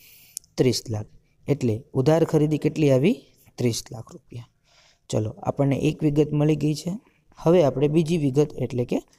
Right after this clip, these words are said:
સરેરાશ વેપારી દેવા. સરેરાશ વેપારી દેવાનું સૂત્ર શરૂના વેપારી દેવા વત્તા આખરના વેપારી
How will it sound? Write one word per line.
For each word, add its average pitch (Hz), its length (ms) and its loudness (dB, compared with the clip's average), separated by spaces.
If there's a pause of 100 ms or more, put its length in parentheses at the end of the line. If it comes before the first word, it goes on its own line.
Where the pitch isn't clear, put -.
(360)
સરેરાશ 175 680 2
વેપારી 123 560 -2 (260)
દેવા. 110 400 -4 (1600)
સરેરાશ 180 560 2
વેપારી 165 400 2
દેવાનું 147 400 0
સૂત્ર 143 300 -4 (420)
શરૂના 147 500 2
વેપારી 151 520 0
દેવા 156 260 2 (1200)
વત્તા 139 440 0 (720)
આખરના 185 520 2
વેપારી 131 440 2